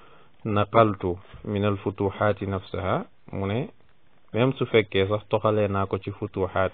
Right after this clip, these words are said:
ci boppam, euh, lima la yaxfa min anna al qutb ash-sha'rani, ci lu mënta nëbbu ne qutbu ash-sha'rani aydan ba tey, sallamahu,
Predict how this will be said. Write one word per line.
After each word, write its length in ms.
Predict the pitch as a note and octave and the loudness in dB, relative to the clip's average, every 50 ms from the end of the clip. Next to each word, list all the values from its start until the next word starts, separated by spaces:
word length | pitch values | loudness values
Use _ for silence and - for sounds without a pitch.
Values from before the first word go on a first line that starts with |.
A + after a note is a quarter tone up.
| - - - - - | -6 -20 -20 -12 -6
ci 100 | - G#2+ | -6 0
boppam, 400 | A2 A2 G2+ - - F2 G2 G2+ - - - - - - - - - - - - - - - - - - | 0 0 0 0 -2 -4 -4 -6 -14 -20 -20 -20 -20 -20 -20 -20 -20 -20 -20 -20 -20 -20 -20 -16 -6 0
euh, 800 | - F#2 G2 G2 G2 G2 G2 F#2+ F#2+ F#2+ F#2+ F#2 F2 D2+ D#2+ E2+ | 2 4 6 6 6 6 6 6 6 6 6 6 6 4 2 0
lima 380 | F#2 G#2 G#2+ A#2+ A#2+ A#2 A2+ A2 | 0 0 2 4 4 4 4 4
la 200 | G#2+ G#2+ G#2 G#2 | 4 4 4 4
yaxfa 520 | G#2 G#2+ G#2+ - - - - G#2+ G2+ G2+ | 4 2 2 0 -4 0 2 4 4 4
min 180 | F#2+ G2 F#2+ E2 | 2 0 -2 -2
anna 260 | E2+ G2 G2+ G2 G2+ | -2 -2 -2 -2 -2
al 120 | G2 F#2 - | -2 -4 -2
qutb 220 | - A2 G#2 F#2+ G2 | -4 -4 -4 -2 -2
ash-sha'rani, 880 | F#2+ - - - F#2+ F2+ F2 E2+ E2+ E2 E2 F2+ F#2+ G2+ A2 B2+ C#3+ - - - - - | -4 -4 -2 -2 0 2 2 2 2 0 -2 -2 -4 -6 -6 -8 -10 -14 -20 -20 -20 -10
ci 120 | - A2 | -8 -6
lu 160 | G#2 A2 A#2+ | -2 0 2
mënta 360 | C3 C#3 C#3 C#3+ C3 - C3 A#2+ | 4 4 4 4 4 2 2 2
nëbbu 320 | A#2 A#2 A2 G#2 A2+ A2 | 2 2 0 0 -2 -2
ne 120 | G#2+ G#2+ | -2 -2
qutbu 340 | F#2+ - - A#2+ A2+ A2 A2 | -4 -4 -4 -4 -4 -2 -4
ash-sha'rani 720 | A2 - - A2 G#2 G2 G2+ G2 G2 F#2+ F#2+ F#2+ F#2+ F#2+ F#2 | -4 -2 0 2 4 4 4 4 2 2 0 -2 -2 -2 -2
aydan 340 | G2 G2 G2 G2 F#2+ F#2+ F#2 | -2 -2 -2 -2 -4 -4 -2
ba 100 | G#2 G2+ | -2 -2
tey, 300 | - F#2+ F#2 F2+ G#2+ C3+ - - - - - - - - - - - - - | 0 0 -2 -2 -2 -8 -14 -20 -20 -20 -20 -20 -20 -20 -20 -20 -20 -10 0
sallamahu, 680 | - A2 G#2 G2+ G#2 G#2 G2 F#2+ F#2 F#2 F#2+ G2 A#2 A#2+ | 0 2 2 4 4 4 4 2 0 0 0 -2 -2 -2